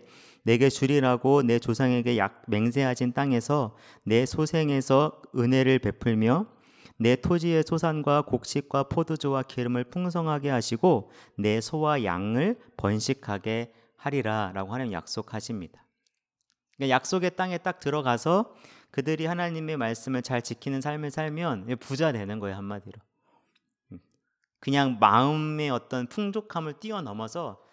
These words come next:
모든 사람이 봐도 "야, 진짜 복 받고 사는구나"를 경험할 수 있는 삶을 하나님이 약속하십니다. 그리고 이십팔 장에 와서 진짜 그 이 요단강만 건너가면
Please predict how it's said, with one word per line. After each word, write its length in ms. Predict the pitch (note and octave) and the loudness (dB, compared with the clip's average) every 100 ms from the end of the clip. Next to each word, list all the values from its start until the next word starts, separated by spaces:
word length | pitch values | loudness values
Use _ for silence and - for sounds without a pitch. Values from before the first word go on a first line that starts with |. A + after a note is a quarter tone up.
| _ _ _ _ _ _ _ | _ _ _ _ _ _ _
모든 400 | A#2+ B2+ E3+ G3+ | -4 0 2 2
사람이 380 | F#3 F3+ F3 D#3+ | 2 0 0 -4
봐도 420 | - G#2 G#2+ A#2 | -6 -6 -4 -6
"야, 100 | F#2+ - - - | -6 -10 -12 -14
진짜 480 | - - B2 - B2+ A2 _ | -14 -10 -8 -4 -6 -6 _
복 160 | - - | -10 -4
받고 200 | D3+ C3+ | -4 -4
사는구나"를 1300 | D3 D3+ E3 C#3 D#3+ E3+ G#2 _ _ _ - D#3 G3 | -4 -4 -4 -6 -4 -2 -4 _ _ _ -2 0 0
경험할 540 | E3+ A#2 C#3 D#3 D3+ D3 | -2 -4 -2 -4 -4 -6
수 180 | - | -4
있는 320 | C3+ A2+ A#2+ B2 | -2 0 0 -2
삶을 540 | D3+ D3 C#3 C3 F#3 - _ | -4 -2 0 -2 -2 -8 _
하나님이 500 | - D#3+ D#3+ D3 C#3+ | -8 -4 -2 -2 0
약속하십니다. 960 | G#2+ F2+ - C3+ B2+ A#2+ C3+ G2+ - - _ _ _ _ _ _ | -2 -2 -6 -6 -4 -2 -2 -2 -6 -20 _ _ _ _ _ _
그리고 260 | - D#3+ F3 | 0 2 2
이십팔 480 | D#3+ - - F#3+ F#3 | 2 0 -2 -4 -4
장에 240 | F3+ E3+ | -4 -2
와서 280 | D3 A2 A#2 | -2 -2 -4
진짜 500 | A2+ C#3 C3 D3 C3+ - _ _ _ | -6 -6 -4 -2 -4 -6 _ _ _
그 520 | D3 D3+ C3+ G2 _ _ _ - | -4 -2 -4 -6 _ _ _ -12
이 220 | C#3 D3 | -8 -4
요단강만 680 | C3 C3+ E3+ E3+ E3 D#3+ D3+ | -4 0 0 -2 -4 -4 -6
건너가면 800 | C#3+ A#2+ C#3 C#3+ B2 A#2 C#3+ G3+ | -6 -6 -4 -4 -2 -2 -2 -4